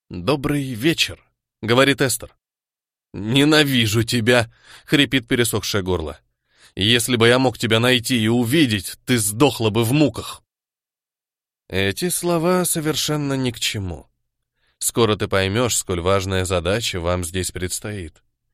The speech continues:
И я должна вас к ней подготовить, иначе вы не справитесь. Она слегка медлит.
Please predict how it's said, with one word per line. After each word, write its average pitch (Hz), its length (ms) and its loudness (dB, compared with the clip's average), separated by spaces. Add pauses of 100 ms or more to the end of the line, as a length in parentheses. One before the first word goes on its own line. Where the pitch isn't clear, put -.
(260)
И 101 160 2
я 175 140 4
должна 185 340 0
вас 180 160 -2
к - 60 -10
ней 156 160 2
подготовить, 127 640 -2
иначе 104 320 -2
вы 117 100 -2
не 104 120 -2
справитесь. - 680 -10 (480)
Она 147 220 2
слегка 202 300 0
медлит. 113 380 0